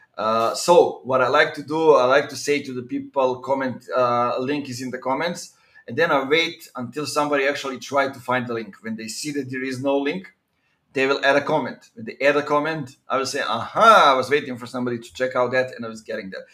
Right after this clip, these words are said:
So kind of, you know, uh, making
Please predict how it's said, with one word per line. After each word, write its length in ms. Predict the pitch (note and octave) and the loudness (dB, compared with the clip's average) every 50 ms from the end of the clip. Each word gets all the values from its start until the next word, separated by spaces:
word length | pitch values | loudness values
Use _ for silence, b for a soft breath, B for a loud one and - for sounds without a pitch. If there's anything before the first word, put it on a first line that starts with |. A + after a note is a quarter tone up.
| b b | b b
So 160 | - - F3 F3 | -8 -6 -6 2
kind 200 | - G3+ G#3+ G#3 | 4 4 4 4
of, 140 | - - - _ _ _ _ _ _ | 2 -2 -8 _ _ _ _ _ _
you 140 | - B2+ C3+ | -6 -2 0
know, 320 | B2+ B2 A#2+ A2+ G#2+ - b b b b b b b b b - | 2 2 2 2 0 -6 b b b b b b b b b -6
uh, 640 | G#2+ A#2 A#2+ A#2+ A#2+ A#2+ A#2 A#2 A#2+ A#2 A#2 A#2 A2 - - _ _ _ _ _ _ _ _ - _ _ _ _ _ _ _ _ _ _ _ _ _ _ _ _ | -4 -2 0 2 4 4 4 4 4 4 4 2 0 -2 -8 _ _ _ _ _ _ _ _ -20 _ _ _ _ _ _ _ _ _ _ _ _ _ _ _ _
making 640 | A#2+ B2+ C3+ D3 D#3+ E3 D3+ - C#3+ D3+ C#3+ C3+ | -8 -6 0 0 0 0 0 -2 -4 -2 -2 -2